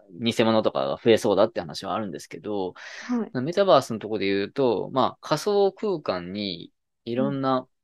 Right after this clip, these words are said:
Speaker 1: 街ができるわけですね。
Speaker 2: うん。
Speaker 1: 本当っぽい。
Speaker 2: うん。
Speaker 1: で、例えば、えー、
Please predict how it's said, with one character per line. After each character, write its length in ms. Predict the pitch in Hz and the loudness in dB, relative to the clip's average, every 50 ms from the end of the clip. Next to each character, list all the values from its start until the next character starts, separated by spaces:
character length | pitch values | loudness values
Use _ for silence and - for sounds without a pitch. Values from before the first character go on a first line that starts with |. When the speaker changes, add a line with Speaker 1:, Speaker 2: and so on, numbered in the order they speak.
| _ _ _ _ _ _ _ _ - | _ _ _ _ _ _ _ _ -2
Speaker 1:
街 320 | 117 117 - - 196 185 | -2 -2 0 2 4 4
が 80 | 117 87 | 6 4
で 100 | 92 90 | 4 0
き 80 | - | -2
る 80 | 98 76 | -4 -4
わ 60 | - | -4
け 80 | - 73 | -4 -6
で 80 | - | -8
す 80 | - 107 | -8 -8
ね。 60 | - | -8
Speaker 2:
う 20 | |
ん。 20 | - | -6
Speaker 1:
本 240 | - 120 98 98 - | -4 -4 -6 -6 -4
当 280 | - 101 98 95 90 | -2 -2 -2 -2 -4
っ 60 | - _ _ _ _ _ - | -12 _ _ _ _ _ 4
ぽ 140 | 135 117 | 4 4
い。 160 | 80 76 - _ _ _ _ _ _ _ _ _ _ _ _ - | 4 2 -4 _ _ _ _ _ _ _ _ _ _ _ _ -2
Speaker 2:
う 160 | 240 226 208 | 0 0 2
ん。 40 | 180 | 2
Speaker 1:
で、 340 | 143 143 113 95 85 - _ _ _ - - _ _ _ _ _ _ _ _ - | 4 4 4 4 2 -2 _ _ _ -20 -20 _ _ _ _ _ _ _ _ -4
例 200 | 156 151 170 170 | 0 4 6 6
え 40 | 135 | 8
ば、 360 | 107 98 95 90 82 87 90 | 8 8 6 6 4 2 0
え 240 | - 104 98 95 | -2 -4 -4 -6
ー、 20 | 90 | -8